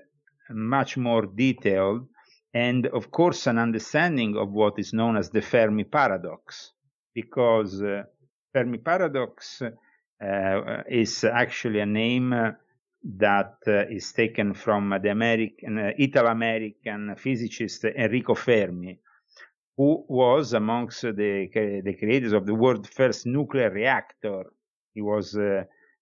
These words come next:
involved, uh, with, uh,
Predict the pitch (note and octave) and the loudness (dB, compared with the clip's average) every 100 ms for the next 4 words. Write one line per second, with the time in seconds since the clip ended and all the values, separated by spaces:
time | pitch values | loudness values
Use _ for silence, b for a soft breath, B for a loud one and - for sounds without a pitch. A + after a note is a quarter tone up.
0 | - A2 - G#2+ A2 G2+ B2+ B2+ A#2 G#2+ | -20 -20 -8 -2 0 4 6 6 2 0
1 | A2+ G#2+ F#2 _ _ _ _ - A#2 C#3 | 2 2 0 _ _ _ _ -6 2 4
2 | A#2+ G#2+ A2 | 4 2 4